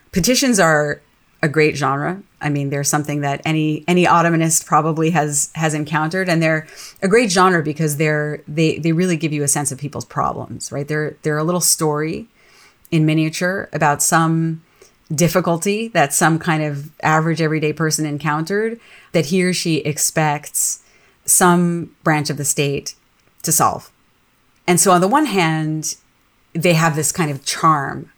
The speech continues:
of, like, the intimacy of, of the everyday. At the same time, they also bring you into this world where people actually have access to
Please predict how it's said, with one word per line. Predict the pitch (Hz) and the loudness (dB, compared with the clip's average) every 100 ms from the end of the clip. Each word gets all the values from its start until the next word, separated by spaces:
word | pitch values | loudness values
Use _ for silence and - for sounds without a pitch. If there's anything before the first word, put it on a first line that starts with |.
| - | 0
of, | 151 147 139 - | 0 0 -6 -6
like, | 151 135 | -6 -4
the | 160 | 0
intimacy | 165 165 165 156 147 | 0 2 0 0 -2
of, | 147 139 135 - | -4 -6 -10 -6
of | 147 | -4
the | 139 - | -4 -6
everyday. | 139 139 135 143 - - - _ - - _ - - | -6 -6 -4 -4 -4 -8 -10 _ -20 -20 _ -20 -6
At | 170 | -2
the | 170 | 0
same | 196 202 185 | 2 2 2
time, | 240 - | 0 2
they | 175 156 | 2 4
also | 160 156 165 160 147 _ - | 4 4 2 0 -2 _ 0
bring | 180 202 | 2 4
you | 185 151 151 147 147 - | 2 0 -2 -4 -8 -4
into | 165 170 175 | 0 0 0
this | 156 - | -2 -4
world | 190 262 202 143 | -2 0 0 -2
where | 139 139 - 135 156 - - - _ - | -6 -6 -6 -6 -8 -12 -20 -20 _ -6
people | 233 226 208 | 0 2 4
actually | 185 - 151 | 2 -2 -2
have | 147 - | -2 -2
access | 143 139 - 151 - - - - _ _ _ | 0 0 0 -2 -2 -2 -4 -6 _ _ _
to | - 160 147 143 139 | -4 0 0 -2 -6